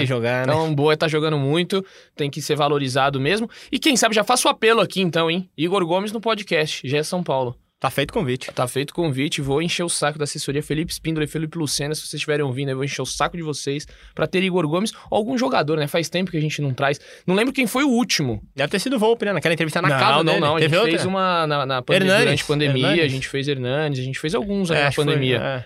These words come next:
Speaker 1: pode
Speaker 2: Mas
Speaker 1: ter sido
Speaker 2: enfim, já
Speaker 1: Hernanes.
Speaker 2: tá na hora já, né? Vamos colocar alguém aqui pra falar com a gente, que é sempre importante ouvi-los.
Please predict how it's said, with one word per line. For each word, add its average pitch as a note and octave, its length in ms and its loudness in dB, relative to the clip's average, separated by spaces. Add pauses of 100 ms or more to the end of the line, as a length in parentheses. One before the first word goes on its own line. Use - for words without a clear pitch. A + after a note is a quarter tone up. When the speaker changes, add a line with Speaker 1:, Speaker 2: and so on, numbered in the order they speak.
Speaker 1:
pode B2 120 0
Speaker 2:
Mas G3 140 2
Speaker 1:
ter B3 80 2
sido G3 60 -2
Speaker 2:
enfim, D#3 180 2
já E3 80 2
Speaker 1:
Hernanes. G3+ 80 0
Speaker 2:
tá G3 80 4
na A3 140 4
hora F3+ 280 4
já, E3+ 280 2
né? F3+ 100 0
Vamos F3 340 -2
colocar F#3+ 300 0
alguém E3 240 0
aqui D#3 160 -8
pra E3 140 -4
falar D3 260 2
com - 100 -2
a D#3+ 60 2
gente, C#3+ 320 -4 (260)
que D3+ 120 0
é - 20 2
sempre D#3 300 -2
importante D3+ 760 -2
ouvi-los. A#2 540 0